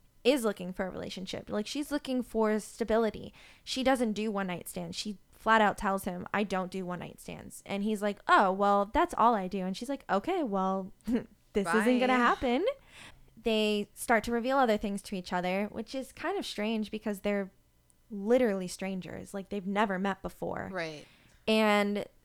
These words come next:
Speaker 1: they start opening up to each other with what Lily calls naked truths.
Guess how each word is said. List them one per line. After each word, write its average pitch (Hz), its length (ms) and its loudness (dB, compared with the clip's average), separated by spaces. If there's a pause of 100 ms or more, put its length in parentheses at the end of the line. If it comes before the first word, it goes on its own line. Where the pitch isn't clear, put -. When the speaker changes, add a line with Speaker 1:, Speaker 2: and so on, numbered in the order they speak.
Speaker 1:
they 226 160 2
start 277 260 2
opening 247 320 4
up 208 120 -4
to 233 120 -6
each 226 160 -4
other 202 360 0 (540)
with 208 380 0
what 208 280 -2
Lily 226 280 2
calls 202 720 -2 (160)
naked 202 400 -4
truths. - 560 -10